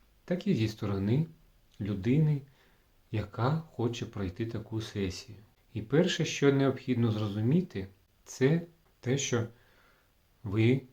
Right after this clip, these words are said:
маєте прийти на сесію, добре відпочивши, енергетично наповнившись, приходячи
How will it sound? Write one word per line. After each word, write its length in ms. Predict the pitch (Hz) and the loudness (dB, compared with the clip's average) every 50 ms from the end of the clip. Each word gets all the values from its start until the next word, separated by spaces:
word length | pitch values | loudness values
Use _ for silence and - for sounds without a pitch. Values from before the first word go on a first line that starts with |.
| _ _ _ - | _ _ _ -6
маєте 380 | 104 101 104 107 107 - - | -4 -2 -2 -2 -2 -4 -6
прийти 400 | 104 - - 117 110 110 - 113 | -8 -4 -2 -2 -2 -2 -2 -2
на 140 | 104 101 101 | -2 -2 -2
сесію, 680 | 101 - - 120 143 170 170 - - 151 147 151 156 151 - _ _ _ _ _ _ _ _ _ _ _ _ | -4 -2 0 0 0 0 0 -2 -4 -2 0 0 0 -2 -6 _ _ _ _ _ _ _ _ _ _ _ _
добре 380 | - 110 151 190 185 196 180 170 | 4 6 8 8 8 8 8 6
відпочивши, 880 | 160 160 - - - 143 - - - 117 110 98 92 - - - - 127 127 - _ _ _ _ _ _ | 6 4 2 -2 -6 -6 -6 -2 0 0 2 2 2 0 -2 -2 -4 -10 -18 -20 _ _ _ _ _ _
енергетично 720 | - 113 120 120 120 120 120 120 180 185 180 - - 151 131 | 0 2 4 6 6 4 4 2 0 -2 -2 -2 0 2 2
наповнившись, 1040 | 120 113 113 113 - 110 110 101 101 101 101 101 - - - 113 110 - - - _ _ _ _ - | 4 2 2 0 0 2 2 2 2 0 -2 -2 -4 -6 -8 -8 -12 -14 -18 -20 _ _ _ _ -4
приходячи 840 | 117 117 113 - 147 147 147 147 139 - - - 143 143 131 - | -2 -2 0 2 2 2 4 4 2 2 0 0 0 0 -2 -4